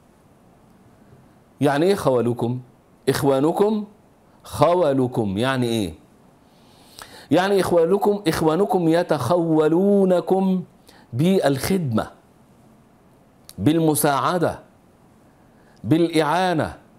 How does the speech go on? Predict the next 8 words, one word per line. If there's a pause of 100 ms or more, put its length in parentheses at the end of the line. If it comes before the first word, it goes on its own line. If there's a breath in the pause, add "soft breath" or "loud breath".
(500 soft breath)
بقضاء
المسؤوليات، (540)
يتخولونكم
يعني. (1800 loud breath)
"جعلهم
الله
تحت
أيديكم".